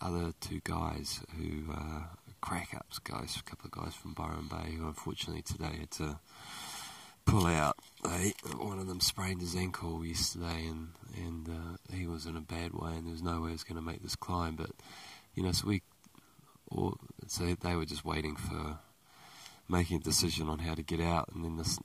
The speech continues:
other couple came going the other way, these two women, and they were getting a lift out. So fortuitously enough, um, Jim and Pete managed to cop a lift with these guys. So,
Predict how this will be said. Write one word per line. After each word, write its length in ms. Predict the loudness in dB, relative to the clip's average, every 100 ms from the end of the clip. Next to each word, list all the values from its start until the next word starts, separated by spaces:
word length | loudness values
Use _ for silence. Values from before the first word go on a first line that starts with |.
| 2
other 340 | 4 6 4 0 -10 -16 -18 -4
couple 400 | -2 2 2 0
came 500 | 0 0 2 0 -6 -12 -10 -2
going 180 | 0
the 80 | 2
other 180 | 2 2
way, 200 | 0 0
these 200 | 0 -2
two 200 | -2 0
women, 260 | 2 4 2
and 100 | 4
they 80 |
were 80 | 4
getting 240 | 4 2 2
a 60 |
lift 400 | 4 2 0 -2
out. 220 | -2 -2 -4 -14 -16 -12 -10 -8 -6 -8 -8 -16 -14 -12 -12 -4
So 480 | 0 4 6 6 4
fortuitously 880 | 2 0 2 4 6 6 4 4 4
enough, 320 | 4 2 0 -4 0
um, 480 | 2 2 0 -4 -8 -14 -20 _ _ _ -8 -8 -16 -20 -20 -20 -20 -6
Jim 180 | 2 6
and 140 | 6 4
Pete 260 | 4 4 2
managed 380 | 0 2 2 2
to 240 | 2 2 -2 -8 -14 -20 -4
cop 240 | 0 2
a 20 | 2
lift 240 | 2 0
with 160 | -2 0
these 240 | 2 4
guys. 360 | 2 0 -2 0
So, 340 | 0 2 0